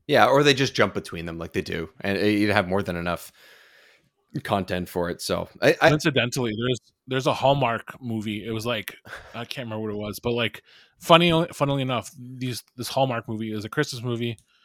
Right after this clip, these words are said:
Speaker 2: It's these two actor, two actresses and their sisters in real life, and people noticed that it was almost the same movie. So they were watching this movie on Hallmark, and they're like, "Why does it look the same to me?" And it turns out that these two sisters wrote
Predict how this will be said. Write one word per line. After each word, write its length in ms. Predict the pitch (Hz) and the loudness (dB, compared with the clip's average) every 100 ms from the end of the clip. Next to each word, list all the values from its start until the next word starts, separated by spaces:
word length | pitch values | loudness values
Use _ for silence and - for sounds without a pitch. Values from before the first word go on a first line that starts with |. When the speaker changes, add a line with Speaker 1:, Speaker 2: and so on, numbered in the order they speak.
| _ _ - | _ _ -8
Speaker 2:
It's 160 | 123 | -6
these 200 | - 120 | -4 -6
two 420 | - - 139 135 147 | -2 2 2 2 0
actor, 540 | 113 110 - 113 107 - | -4 -6 -4 -4 -4 -4
two 180 | - 160 | 2 4
actresses 600 | 123 131 131 - 135 127 | 4 2 -2 -2 -6 -6
and 200 | 123 120 | -6 -2
their 120 | 117 | -2
sisters 380 | - 139 143 120 | -2 -2 0 0
in 80 | 120 | 0
real 140 | 110 | -4
life, 380 | 104 107 110 - _ _ _ _ _ _ | -4 -4 -6 -10 _ _ _ _ _ _
and 400 | 139 143 139 135 - _ _ _ _ _ - | 2 4 2 -2 -12 _ _ _ _ _ -4
people 220 | 135 139 | 0 2
noticed 320 | 127 127 123 | 4 2 2
that 100 | 127 | 2
it 80 | 117 | 0
was 260 | 110 - _ - | 0 -6 _ -8
almost 320 | 117 127 123 | -4 -2 -2
the 80 | 135 | -4
same 260 | - 123 113 | -2 -2 0
movie. 440 | 113 123 190 208 _ _ - - | 0 0 0 -2 _ _ -16 -14
So 100 | - | -4
they 80 | 123 | -2
were 60 | 123 | 0
watching 300 | 127 - 131 | 0 -2 -4
this 160 | 127 | -6
movie 240 | 127 123 120 | -8 -4 -2
on 140 | 117 | -2
Hallmark, 540 | 127 170 143 110 117 - | 4 4 4 0 -2 -4
and 160 | 123 120 | -4 -2
they're 100 | 120 | 0
like, 140 | 113 | -2
"Why 220 | 113 117 135 | 0 4 4
does 120 | 135 | 4
it 40 | |
look 160 | 120 - | -2 -4
the 80 | 113 | -6
same 260 | - 170 156 | -2 -2 -2
to 120 | 127 | -6
me?" 240 | 101 87 _ _ _ _ _ _ _ - - - | -10 -14 _ _ _ _ _ _ _ -18 -12 -8
And 160 | 131 | -6
it 80 | 127 | -4
turns 240 | 131 135 135 | -2 2 4
out 220 | 135 127 | 4 2
that 160 | 123 | -2
these 160 | 123 117 | -2 -4
two 120 | 131 | -4
sisters 380 | 113 135 - 117 | -2 -2 -2 -2
wrote 280 | 107 117 120 | 0 0 0